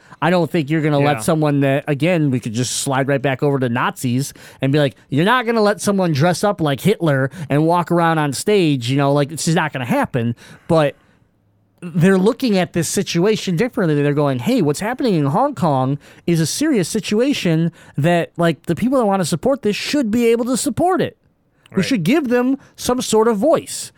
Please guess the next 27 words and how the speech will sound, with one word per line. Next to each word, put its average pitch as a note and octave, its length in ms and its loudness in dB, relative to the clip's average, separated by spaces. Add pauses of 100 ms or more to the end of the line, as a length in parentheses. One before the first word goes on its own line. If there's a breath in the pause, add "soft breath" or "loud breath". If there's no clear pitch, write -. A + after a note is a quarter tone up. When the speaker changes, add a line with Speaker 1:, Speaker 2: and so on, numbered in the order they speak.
(120)
Speaker 1:
because F#3+ 280 0
we A3+ 200 0
believe B3 340 2
in B3+ 80 0
it - 160 -2
too." A3 380 0 (1500 soft breath)
Speaker 2:
And A3 80 -2
it's G#3 160 -6
a E3+ 60 -4
tough C3+ 320 -6
line A2+ 340 -6
to G#2+ 380 -8
tread A2 380 -10
to A2+ 200 -8
because G#2 640 -12
it C3+ 100 -6
was B2+ 220 -6
at B2 140 -8
a A2+ 60 -8
live G2+ 320 -10
event, F#2 460 -16
right? G2+ 300 -12 (260)
Like, A#2+ 260 -10
if, A#2+ 280 -12
like, C3+ 220 -8
if B2 160 -10
this C#3+ 680 -10